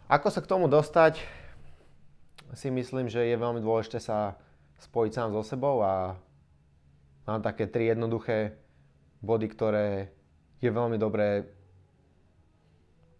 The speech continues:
aplikovať. A sú to tri jednoduché otázky. Používam väčšinou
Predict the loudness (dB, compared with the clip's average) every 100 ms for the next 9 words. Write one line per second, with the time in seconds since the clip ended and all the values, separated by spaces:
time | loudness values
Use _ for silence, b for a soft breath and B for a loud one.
0 | _ -16 -6 -4 -4 -2 -2 -4 -8 -20
1 | _ -10 -8 -6 0 0 4 4 4 0
2 | 0 0 2 0 -2 -10 -10 b b b
3 | -20 -12 -4 -2 2 4 4 2 4 2
4 | 0 -2